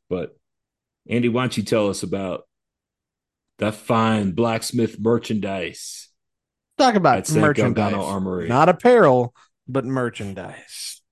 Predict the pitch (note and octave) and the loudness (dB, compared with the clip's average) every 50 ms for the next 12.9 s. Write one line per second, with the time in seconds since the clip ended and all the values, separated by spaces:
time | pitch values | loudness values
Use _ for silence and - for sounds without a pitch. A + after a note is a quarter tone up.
0 | _ _ _ _ _ _ _ _ _ _ _ _ _ _ _ _ _ _ _ _ | _ _ _ _ _ _ _ _ _ _ _ _ _ _ _ _ _ _ _ _
1 | _ _ _ _ - - A#3+ B3 A#3 G#3 F#3+ E3 E3 E3 E3+ D#3+ C#3 C3+ C#3 C#3+ | _ _ _ _ 0 2 2 4 4 4 4 6 6 4 6 6 6 4 4 4
2 | C#3 B2+ B2 A#2+ A#2+ B2 B2+ - C3 C3 - - G3+ G#3+ G#3+ G3 F3 D#3 C#3 C3 | 4 2 2 2 2 0 0 0 -2 -2 0 2 4 4 6 6 4 4 4 4
3 | C#3+ C#3+ - - C3+ C3+ C3+ C#3+ C3+ - - A#2+ A2 G2+ A#2+ A2 A#2+ C3+ B2+ B2 | 2 2 0 0 -2 -2 -2 -2 -4 -4 -6 -8 -8 -8 -8 -6 -6 -4 -4 -4
4 | A#2+ - B2+ A#2+ A2+ - A#2+ G#2 F#2+ G2+ G#2+ B2 C#3 C3+ - - - C#3 C3+ C3 | -4 -4 -4 -4 -4 -4 -8 -10 -8 -6 -4 -4 -4 -4 -6 -6 -4 -4 -4 -4
5 | - A2 G#2 G2+ G2+ - G2 F#2+ F2 E2 D#2 D2+ - - - - - - - _ | -4 -6 -6 -6 -8 -8 -10 -12 -12 -12 -14 -16 -16 -18 -20 -20 -20 -20 -20 _
6 | _ _ - C#3 C#3 D3+ D3+ C#3 - - D3 C#3 E3+ D#3+ - E3 C#3+ B2+ - - | _ _ 2 2 4 4 2 2 0 0 2 2 2 4 4 2 2 2 2 2
7 | D#3+ D3 A#2+ C3 E3 F3 F3+ F3 - - - C#3+ - - D3 C#3 C3+ C3+ C3 B2 | 0 0 0 0 0 0 0 -2 -4 -6 -6 -4 -2 0 2 2 2 2 2 0
8 | C3 C#3 D#3+ E3+ E3+ E3+ F3 F3+ E3+ - - A#2+ - - - E3+ E3 D#3+ D3+ C#3+ | 0 0 2 2 2 2 0 -2 -4 -6 -6 -8 -8 -6 -4 -2 -2 -2 -2 -4
9 | C3 - F#3+ F#3 F#3 - F3+ F3+ E3 D3+ - - F3+ F#3+ D#3+ - - B2+ C3 D3 | -6 -6 -6 -8 -8 -6 -6 -6 -6 -6 -8 -10 -10 -10 -10 -8 -4 -2 0 2
10 | E3 E3+ E3 C3 A2+ A2+ A2 G#2+ B2+ C#3 D#3 D#3 E3+ E3 D3+ B2 A#2 - - G2+ | 4 4 4 2 2 0 0 -2 -2 -2 -2 -2 -4 -4 -4 -6 -6 -6 -6 -10
11 | G#2+ - - - D3+ D3 C#3+ D3 B2 G2+ - - C#3 C3+ C#3 C3 B2+ B2 G#2+ A2+ | -14 -12 -6 -2 0 2 2 0 0 -2 -6 -4 -4 -2 -2 -2 -4 -4 -4 -4
12 | A2+ A#2+ A#2+ A#2 A2 G2+ G2 F#2+ - - G2 E2 D#2+ - - - _ | -4 -4 -4 -4 -4 -6 -6 -8 -8 -10 -10 -10 -10 -14 -18 -20 _